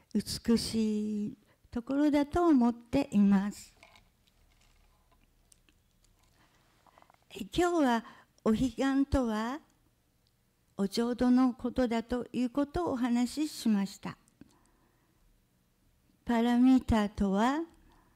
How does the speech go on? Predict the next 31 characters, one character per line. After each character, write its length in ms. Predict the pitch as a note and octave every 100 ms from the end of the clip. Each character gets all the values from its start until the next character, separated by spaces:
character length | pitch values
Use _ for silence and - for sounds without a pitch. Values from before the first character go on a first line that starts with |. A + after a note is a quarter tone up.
| _ _ -
当 280 | - C#4+ D4+
彼 40 |
岸、 240 | D4 - C#4+ A#3 G3 F#3+ A3+ C#4+ F4+ - _ _ _ _ _ _ _ _ _ _ _
お 140 | - G#3+
浄 360 | - A#3 A#3
土 240 | A#3 A3 G#3+
へ 320 | A#3+ D#4 D#4 _ _ _ _ _ _ _ _ -
到 220 | D4 D4
着 340 | D4 D#4 D#4
す 220 | D4+ - D4+
る 140 | D#4
と 180 | D4 A#3
い 240 | G#3+ G#3
う 20 |
意 140 | G#3+ A3+
味 280 | A3 G3+ F#3
で、 280 | A#3+ B3+ - _ _ _ _ _ _ _ _ _ _ _ _ _ _
仏 600 | - A#3 A#3+ B3 B3+ B3+
に 320 | C4 C4+ C#4 - _ _ _ _ _ _ -
な 200 | B3+ C#4+
る 120 | C4+
た 200 | C#4 A3+
め 200 | G#3+ G#3+
の 300 | A3 C4 C4+ _ _ -
修 320 | - - A#3+
行 360 | G#3 C4 C#4 C#4
の 280 | C#4 D4+ D4+ - _ _ - _ -
こ 120 | A#3
と 200 | A3+ A3
で 200 | F#3+ F#3
す。 160 | F3